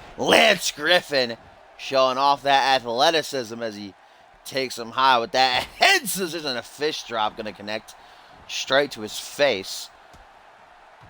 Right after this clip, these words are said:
As he ties him up now in the head scissors, couple of elbows raining down hard on the top of that head. I'm gonna have to get a new mic before Point Break.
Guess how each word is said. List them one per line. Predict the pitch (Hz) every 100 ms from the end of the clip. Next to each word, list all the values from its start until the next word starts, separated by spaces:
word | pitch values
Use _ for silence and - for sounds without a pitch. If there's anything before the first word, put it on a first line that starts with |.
| - - - - - -
As | - 95
he | 78
ties | - 101 107 98
him | 101
up | 107
now | - 107 110
in |
the | 101
head | 110 117
scissors, | - 110 110
couple | - 127 110
of | 110
elbows | 104 120 113 120 113
raining | 110 123 117
down | 117 117 117
hard | 127 123
on | 110
the |
top | 104 123
of | 117
that | 110 110
head. | 120
I'm |
gonna | 110
have | 98
to |
get | 95
a | 92
new | 90
mic | 90 90 92 90
before | 90 90 92
Point | - 95 87
Break. | 73 98 92